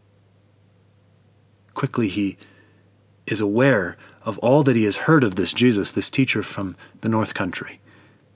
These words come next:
And even as all of this is passing through his brain, the soldier is saying, "You, come!" And so out he comes. And with all his strength,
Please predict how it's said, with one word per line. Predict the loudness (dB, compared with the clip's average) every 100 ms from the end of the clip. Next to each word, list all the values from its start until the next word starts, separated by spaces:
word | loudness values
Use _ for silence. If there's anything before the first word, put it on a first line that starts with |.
| _ _ _ _ _ _ _ -2
And | 2
even | 4 4
as | 2 -2 -8 2
all | 4 4
of | 4
this | 2 0
is | -2
passing | 0 0 0 -2
through | -2
his | -2 -2
brain, | -2 -2 -4 -8 -20 -20 _ _ _ _ _ _ _ _ _ _ _ _ _
the | -4
soldier | 0 0 2 0
is | 2
saying, | 0 -2 -6 -10 _ _ _ _
"You, | 0 4 6 4 -2 0
come!" | 4 4 2 -4 -14 _ _ _ _ _ _ _ _ _ _ _ _ _ _ _ _ _ _ _ -6
And | -2
so | 0
out | 0 0
he | -2
comes. | -4 -4 -4 -6 -12 -14 _ _ _ _ _ _ _ _ _ _ _ _ _ _ _ _ _ _ _ -8
And | -4
with | 0
all | 2 2
his | 2
strength, | 0 2 2 0 -6